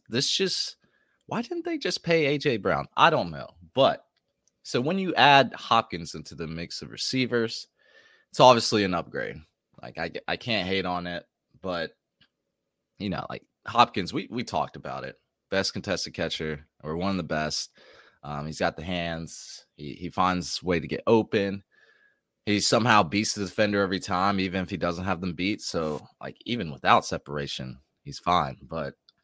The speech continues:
but look, let me pose this question. Is DeAndre Hopkins a top five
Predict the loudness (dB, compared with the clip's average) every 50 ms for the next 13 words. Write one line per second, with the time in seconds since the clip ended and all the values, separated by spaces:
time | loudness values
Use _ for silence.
0 | _ _ _ _ _ _ _ _ -2 0 6 8 8 8 8 4 _ _ _ _
1 | _ _ _ _ _ _ _ _ _ _ -6 -4 -4 -2 0 2 2 2 2 2
2 | -2 -2 -2 -4 -4 -4 -4 -8 -12 _ _ _ _ _ _ _ _ _ _ _
3 | _ _ _ _ _ _ _ _ _ _ _ _ _ -20 -20 _ -20 -20 _ _
4 | _ _ _ 2 2 2 6 8 10 10 10 10 10 8 6 6 8 6 6 6
5 | 6 2 0 0 -2 -2 2 4 4 4 4 4 4 4 4 2 0